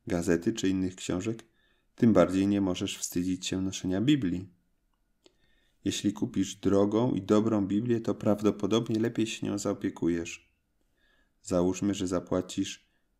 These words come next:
za nią dziesięć dolarów. Im starsza, tym stanie się dla ciebie bardziej cenna.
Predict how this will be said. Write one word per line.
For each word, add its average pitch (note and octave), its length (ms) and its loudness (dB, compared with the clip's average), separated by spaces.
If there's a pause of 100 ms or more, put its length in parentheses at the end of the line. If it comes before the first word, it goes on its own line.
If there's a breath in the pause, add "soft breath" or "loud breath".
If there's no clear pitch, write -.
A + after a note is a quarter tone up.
(220)
za F#2 240 0
nią E2 240 2
dziesięć E2+ 420 -2
dolarów. D#2+ 580 -4 (1120)
Im F2+ 160 -2
starsza, G#2 800 0
tym G2 160 -2
stanie F2+ 320 -2
się - 160 -4
dla F2+ 140 0
ciebie F2 300 -2
bardziej F2 400 -2
cenna. F2+ 600 -4